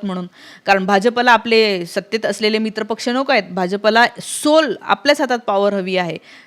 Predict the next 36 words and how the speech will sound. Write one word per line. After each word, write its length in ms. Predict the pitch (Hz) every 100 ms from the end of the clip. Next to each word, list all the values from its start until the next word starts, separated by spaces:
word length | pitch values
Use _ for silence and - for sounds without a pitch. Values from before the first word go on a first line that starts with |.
| -
अ, 220 | 180 185 185
ते 40 |
उपमुख्यमंत्री 680 | 208 208 240 233 254 240 240
म्हणून 220 | 240 240
असलेले 320 | 226 233 226
दोघे 260 | 220 226 254
जण 180 | 247 220
ते 60 | 220
नको 260 | 240 269 277
आहे, 220 | 190 170
मग 140 | 190 202
ते 80 | 233
काय 260 | 240 269 294
करायचं? 320 | 254 202 190
तर 60 | 214
त्यांच्या 480 | 214 202 208 262 277 - - _
मंत्र्यांचं 680 | 220 254 254 285 285 269 294
जे 160 | 254 262
काही 260 | 269 269
असेल 400 | 269 240 226 170 - _ _ _
त्या 100 | 233
सगळ्या 240 | 233 240 247
फाईल्स 600 | 247 214 208 - - - _ _ _ _ _ _ _
कोणाकडे 340 | 233 240 240 214
असतात? 180 | 202
गृहमंत्र्याकडे 540 | 190 202 202 202 196 202
सगळं 220 | 202 190
असतं. 200 | 175 - - _ _ _ _ _ _ _
ह्या 160 | - 269
ओपन 340 | 277 285 330
करायच्या 300 | 302 269 240
कोणाच्या 320 | 226 214 208 208
तरी 100 | 208
माध्यमातनं, 640 | 196 175 190 185 165 175
जेणेकरून, 500 | 180 214 247 269 285 294 - _
अ, 60 | 175